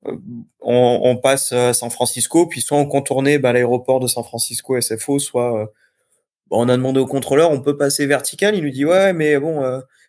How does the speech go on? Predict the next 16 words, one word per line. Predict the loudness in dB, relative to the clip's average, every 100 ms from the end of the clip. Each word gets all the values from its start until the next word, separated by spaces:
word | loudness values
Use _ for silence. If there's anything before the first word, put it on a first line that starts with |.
| _
pas | 0
au-dessus | 2 0 -2
de | -2
mille | -4 -4
pieds, | -2 0 2 4
et, |
euh, | 4
passez | 2 2 2 0
bien, | -2 0 2
euh, | 2 2
vertical | 0 -4 -2 -2
les | 0
seuils | -2 -2
de | -6
piste, | -4 -4 -4
hein. | -8